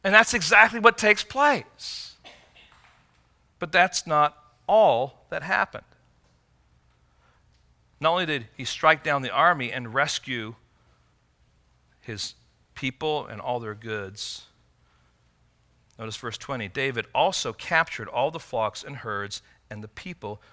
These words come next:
drove the livestock before him and said, 'This is David's spoil.'" So the third thing that's happening here is that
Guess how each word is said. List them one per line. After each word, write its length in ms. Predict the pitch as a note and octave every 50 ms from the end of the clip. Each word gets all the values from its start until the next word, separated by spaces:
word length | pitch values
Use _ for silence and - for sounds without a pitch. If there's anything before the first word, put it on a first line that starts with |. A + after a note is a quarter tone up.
| _ _
drove 300 | - - B2 B2 B2 A#2
the 100 | A#2 G#2
livestock 800 | G#2 G#2 G#2+ A#2+ C#3 D3 C#3+ - - - G#2 F#2+ F#2 - _ _
before 420 | - G#2 - - - D3 C#3+ C3
him 220 | A2+ G2+ F2+ F2+ F#2 - _ _ _ _ _ _
and 140 | - G#2+ G#2
said, 360 | - - A#2+ G#2+ G2+ G2 F#2+ - _ _ _ _
'This 460 | G2 G2 A2 B2 C3+ D3 - - - -
is 340 | A2 A2+ A2+ A#2 A#2+ A2+ A2+
David's 640 | - - A2 G#2 G#2+ G#2 G#2 G#2 G2+ - - - _ _
spoil.'" 720 | - - - - - - - G2 G2 G2 F#2 E2+ D#2+ - - _ _ _ _ _ _ _ _ _ _ _ _ _ _ _ _ _ _ _ _ _ _ _ _ _
So 140 | - C#3
the 100 | A#2+ B2
third 320 | A#2+ - - G3+ A3 A3+ -
thing 160 | - D3 B2+
that's 140 | A#2+ - -
happening 320 | - F3 G3+ - - A#2+
here 180 | G#2+ A2 A2+ A2
is 120 | A2 G#2+
that 160 | B2 B2 A2